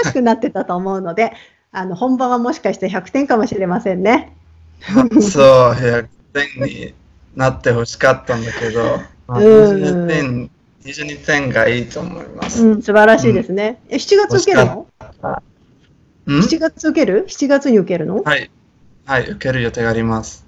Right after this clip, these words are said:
Speaker 1: うん、あれ、あの、ボンジュラスって七月受けられるんですか？
Speaker 2: うん、ホンジュラス、えー、じゃなくて、
Speaker 1: うん。
Speaker 2: エルサルバドルに行かないと。
Speaker 1: あ、そうなんだ。
Speaker 2: うん。
Speaker 1: だってね、アメリカはね、
Speaker 2: そう。
Speaker 1: 十二月だけだったと思いますよ。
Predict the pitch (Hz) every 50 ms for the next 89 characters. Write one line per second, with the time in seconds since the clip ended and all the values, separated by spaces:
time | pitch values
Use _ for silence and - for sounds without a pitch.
0 | _ 247 240 247 254 247 - - 311 370 381 311 262 277 277 302 294 285 262 214
1 | 185 226 370 415 415 349 311 254 247 - - 233 214 214 - 185 180 175 180 -
2 | 294 277 302 302 302 269 240 233 269 262 262 277 269 285 240 226 190 170 - -
3 | - - 180 190 233 349 - _ _ _ _ _ _ _ _ _ _ _ _ _
4 | _ _ _ _ _ _ _ _ _ _ _ _ _ _ 170 175 175 139 135 139
5 | 147 - - 135 147 156 165 165 160 139 123 117 113 - - - - - 127 120
6 | 117 117 117 117 117 117 113 113 110 107 127 123 123 123 123 127 - - - -
7 | 131 127 123 120 113 120 - - - 240 254 254 - 165 165 165 165 170 160 147
8 | 123 117 - - 120 120 123 120 113 120 - - _ _ _ _ _ _ _ _
9 | _ _ _ - _ 277 277 - - 415 453 440 381 269 233 226 202 180 175 175
10 | 180 - - - _ 330 359 349 330 277 247 220 233 294 349 359 359 - 359 339
11 | 339 339 330 320 339 330 294 262 214 190 180 180 254 277 302 294 302 294 302 302
12 | 302 - 269 240 247 240 311 285 233 240 254 254 - 180 170 180 170 170 170 175
13 | 170 165 170 180 - - 170 175 175 190 240